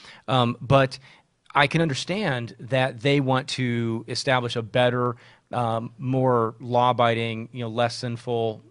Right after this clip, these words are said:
um, you know, uh, world, and I can understand that. So, <clears throat> as Mister Wakefield mentioned, um, we see Muslims pushing into, into Europe. We see, uh, Sharia law being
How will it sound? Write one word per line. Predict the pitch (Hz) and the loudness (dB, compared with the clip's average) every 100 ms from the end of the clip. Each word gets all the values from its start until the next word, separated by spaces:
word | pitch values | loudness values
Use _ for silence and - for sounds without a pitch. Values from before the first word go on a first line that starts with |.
| - | -12
um, | 113 110 107 110 135 | -6 -6 -6 -10 -8
you | 123 | -4
know, | 107 107 | -4 -6
uh, | 110 104 | -6 -8
world, | 104 123 180 90 - - - - | -4 6 8 8 4 -16 -20 -4
and | 139 | 0
I | 131 | 0
can | 123 | 0
understand | 123 110 143 143 127 | -2 -4 -2 0 0
that. | 104 101 - - - | -2 -8 -14 -20 -20
So, | - - 139 139 - 190 | -8 0 2 2 -2 -4
<clears throat> | 175 | -2
as | 139 123 | -2 -2
Mister | 135 131 127 | -2 -4 -2
Wakefield | 123 120 117 | -2 -2 -4
mentioned, | 131 156 123 110 - | -2 -4 -6 -10 -8
um, | 113 113 107 - - - - | -6 -6 -8 -14 -20 -20 -6
we | 120 190 | 0 0
see | 185 175 156 135 131 - | 0 -2 0 -2 -4 -14
Muslims | 139 135 147 131 123 | -4 0 2 0 -4
pushing | 143 127 127 | -4 -4 -4
into, | 120 113 120 110 107 | -6 -6 -6 -6 -8
into | - 123 107 | -10 -10 -6
Europe. | 117 208 - | -6 -6 -8
We | 123 117 | -10 -8
see, | - 123 117 - - - - | -6 -4 -4 -6 -18 -16 -6
uh, | 120 | -6
Sharia | 117 - 120 120 127 127 120 | -4 -4 -2 2 4 4 4
law | - 113 110 113 117 117 117 | 0 0 2 4 4 2 0
being | 131 120 117 117 113 | -4 -4 -2 -2 -4